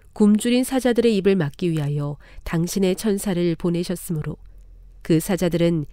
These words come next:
기도하는 하나님의 종을 해칠 수 없었다. 교회 증언 일 권 이백구십오. 아버지,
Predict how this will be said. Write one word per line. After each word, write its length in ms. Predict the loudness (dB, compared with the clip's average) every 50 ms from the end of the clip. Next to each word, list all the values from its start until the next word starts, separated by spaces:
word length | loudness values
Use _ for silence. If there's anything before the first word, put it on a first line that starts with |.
| -14 -20 -20 -6
기도하는 640 | 0 0 2 4 6 4 6 6 6 6 4 4 2
하나님의 540 | 0 0 0 2 2 2 4 4 4 4 4
종을 420 | 2 0 -2 -2 -2 -4 -6 -6 -10 -14 -20 -12 -6
해칠 380 | -6 -6 -6 -4 -2 -2 -2 -2
수 200 | -2 -6 -8 -8
없었다. 600 | -8 -8 -10 -10 -10 -10 -10 -10 -12 -12 -12 -14 -20 -20 -20 -20 -20 -20 -20 -20 -20 -20 -20 -20 -20 -20 -8
교회 180 | -2 0 0 0
증언 300 | 0 -2 -4 -2 -2 -2
일 120 | -4 -4
권 320 | -4 -4 -2 -2 -4 -4 -6 -8 -6
이백구십오. 840 | -6 -4 -4 -4 -6 -6 -10 -14 -14 -12 -12 -12 -10 -12 -12 -12 -14 -18 -20 -20 -20 -20 -20 -20 -20 -20 -20 -20 -20 -20 -20 -20 -20 -20 -20 -20 -20 -20 -20 -20 -20 -20 -20 -20 -20 -20 -20 -20 -20 -20 -20 -20 -20 -20 -20 -20 -20 -20 -14 -8
아버지, 640 | -6 -6 -4 -4 -6 -6 -8 -8 -8 -8 -8 -10